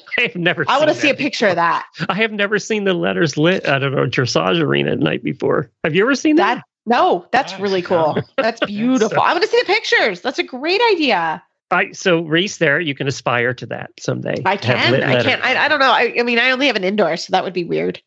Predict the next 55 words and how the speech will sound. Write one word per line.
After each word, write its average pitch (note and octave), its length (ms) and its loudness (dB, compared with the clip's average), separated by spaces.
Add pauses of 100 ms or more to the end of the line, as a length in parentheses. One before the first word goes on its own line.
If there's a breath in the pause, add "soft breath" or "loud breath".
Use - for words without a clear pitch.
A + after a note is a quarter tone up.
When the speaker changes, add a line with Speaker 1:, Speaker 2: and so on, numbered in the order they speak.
(140)
Speaker 1:
Yeah, D3 140 4
that D3 160 0
would C3 100 0
be B2+ 100 -2
kind - 180 -4
of, A2+ 120 -4
just - 160 -4
glow. G2+ 260 2
Speaker 2:
You F2+ 80 2
know, - 460 -2 (140)
just - 200 -2
glow. G3 440 2 (140)
I A3 120 2
would A#3+ 100 0
be B3 80 0
like, G#3 220 0
Speaker 1:
<laughs> - 20 -8
Speaker 2:
"What? A#3 220 -4 (280)
Did A#3+ 140 2
I C4+ 120 2 (180)
turn, A3+ 300 -4
did A#3 120 0
not A#3 240 2
turn C4 160 -4
off A#3+ 140 0
a G#3+ 40 0
light? F#3+ 380 0
What, G3+ 200 0
what's G#3 180 0
happening F#3 320 0
in G3+ 100 0
there?" B1 100 -14
Speaker 1:
<laughs> - 40 -4
Yeah, G3 100 2
exactly. - 680 -4
Speaker 2:
Yeah. - 200 -6
Speaker 1:
Exactly. - 600 0
Speaker 2:
<laughs> F#4+ 440 2
Speaker 1:
But G#3+ 100 2
that C4 160 2
was C4 140 2
a G#3+ 80 -6
unique A3+ 320 0
thing G3 260 0
we E3+ 160 2
found F#3 300 0
in D#3+ 80 -4
the D#3+ 80 2
Speaker 2:
That's F#3 200 2
Speaker 1:
dressage D3+ 200 2
Speaker 2:
cool. E3+ 120 0
Speaker 1:
world A#2 300 -4
while A#2 160 0
in A2+ 100 0
Aiken. A2 360 -4